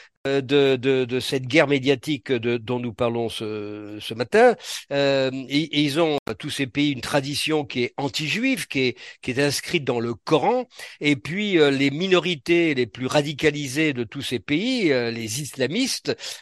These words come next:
euh, évidemment, mènent une guerre, euh, contre le, contre le sionisme et, et, et en même temps contre les juifs dans le monde.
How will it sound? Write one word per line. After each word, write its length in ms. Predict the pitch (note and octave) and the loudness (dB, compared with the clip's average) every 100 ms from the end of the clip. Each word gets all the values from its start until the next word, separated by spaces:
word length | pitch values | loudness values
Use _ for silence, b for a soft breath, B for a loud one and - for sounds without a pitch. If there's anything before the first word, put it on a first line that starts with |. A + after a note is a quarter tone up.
| B | B
euh, 280 | C3+ C#3 C3 | 0 2 2
évidemment, 560 | C#3 B2+ B2+ B2 E3+ F#3 | 2 0 0 2 2 2
mènent 500 | D3 F3+ D#3+ B2+ A#2 | 4 4 4 0 0
une 180 | B2+ C3 | -4 -4
guerre, 400 | A#2 D#3 D3 A#2+ | 2 4 4 2
euh, 160 | A2+ G#2+ B B _ | -2 -4 B B _
contre 400 | - F3+ - D3 | -4 -4 0 0
le, 420 | C3+ B2 A2+ A2+ G#2 | 2 0 -2 -4 -4
contre 320 | D3 C3 C3+ | -6 -2 -2
le 100 | A#2+ | -2
sionisme 800 | A#2 - D3+ D#3+ C4+ - D#3 A#2+ B B B | -2 2 2 2 -2 -2 -6 -6 B B B
et, 100 | C#3 | 2
et, 500 | D3 C#3 C#3 C#3+ C#3+ | 4 6 4 4 2
et 40 | D3+ | 0
en 80 | |
même 220 | D3 C3 B2 | 0 -4 0
temps 200 | G3 G#3 | 0 0
contre 300 | E3+ - D3 | -2 -2 -2
les 160 | C#3 | 0
juifs 200 | C3+ G3 | 0 -2
dans 140 | D#3+ D3 | 0 0
le 60 | |
monde. 320 | C3+ A#2+ G#2 | 0 -2 -6